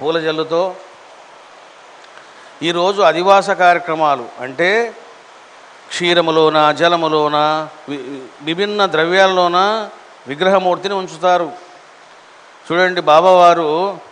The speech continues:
ఆయన ఆకాశగంగ స్నానం చేస్తున్నారు. ఆకాశగంగాదివాసం. <laughs> అమ్మవారికి కూడా జల్లులు, రుద్రునికి జల్లులు పడ్డాయి. అది మంచి శుభసూచకము.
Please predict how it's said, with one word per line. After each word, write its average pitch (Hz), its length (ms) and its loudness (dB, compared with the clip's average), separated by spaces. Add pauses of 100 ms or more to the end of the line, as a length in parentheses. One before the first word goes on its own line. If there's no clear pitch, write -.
(200)
ఆయన 156 200 2 (480)
ఆకాశగంగ 185 720 4
స్నానం 180 380 -2
చేస్తున్నారు. 156 560 -6 (1040)
ఆకాశగంగాదివాసం. 170 1700 4 (800)
<laughs> 135 440 -16 (960)
అమ్మవారికి 165 380 0
కూడా 185 420 0 (220)
జల్లులు, 160 520 -4
రుద్రునికి 165 400 -6
జల్లులు 156 300 -4
పడ్డాయి. 156 520 -2 (1300)
అది 123 100 -6
మంచి 143 320 -10
శుభసూచకము. 151 760 -8